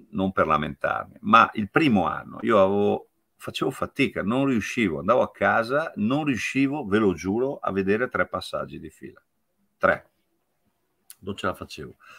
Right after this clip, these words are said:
E lì ho lavorato tantissimo sull'analitico. E abbiamo, in campionato abbiamo vinto, eh. Abbiamo fatto il miglior attacco, miglior difesa.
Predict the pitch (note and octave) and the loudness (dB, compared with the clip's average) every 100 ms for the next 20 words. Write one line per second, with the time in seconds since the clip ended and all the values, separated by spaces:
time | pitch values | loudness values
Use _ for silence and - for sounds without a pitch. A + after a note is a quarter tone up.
0 | - - _ _ B2+ G3 A3+ B2 A2 A#2 | -20 -20 _ _ -4 0 4 4 4 2
1 | B2 A#2+ C3 G#2 A#2 D#3+ F#3 - A#2 F2+ | -2 -2 -4 -4 -8 -8 -8 -6 -2 -2
2 | E2+ A#2 - - - _ _ _ _ _ | -2 -4 -6 -16 -20 _ _ _ _ _
3 | _ _ _ _ _ G2 F#2+ G#2 G#2 G#2 | _ _ _ _ _ -10 0 2 2 2
4 | G2+ - E2 F2+ A#2+ G#3 A#2 D#2+ A#2+ A2 | 0 -2 0 4 4 4 0 0 -2 -2
5 | - E2 F#2+ - - D2 D#2 - - D#2 | -4 -4 -6 -10 -16 -10 -10 -12 -12 -10
6 | D2 D#2+ D#2+ - A2 G#2 - G2 E2 D#2+ | -6 -6 -6 2 6 6 4 -4 -4 -6
7 | D2+ - G#2 G2+ | -8 -8 -6 -6